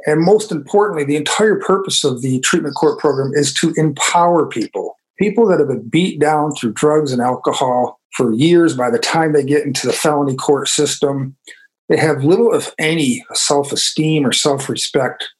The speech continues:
And I think one of the most major fundamental issues in helping these folks is to empower them, to give them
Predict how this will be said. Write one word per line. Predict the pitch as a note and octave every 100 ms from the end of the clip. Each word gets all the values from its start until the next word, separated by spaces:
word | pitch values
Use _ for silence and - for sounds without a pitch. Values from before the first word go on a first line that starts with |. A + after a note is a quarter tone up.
| -
And | D3
I | E3+
think | F3 G3+
one | D#3+
of | D3
the | C#3
most | C3 C3+
major | C#3 D#3 F#3 E3 F3 F3 E3+
fundamental | - - F3 G3 F#3 E3 E3 D#3+ D#3 D3 - -
issues | F#3+ G3 - B2 G#2+ -
in | C3 -
helping | - E3+ F#3+ - C3
these | A2+ G#2+
folks | - A#2+ B2+ C3
is | - B2+ A#2+ - - _
to | - C#3+ C3+ C3+
empower | C#3+ C#3 - F#3+ G#3 D#3
them, | G#2+ - - _ _ _ _
to | C#3+
give | A#2+ F3+ G3+ E3+
them | E3+ E3 D#3+ D#3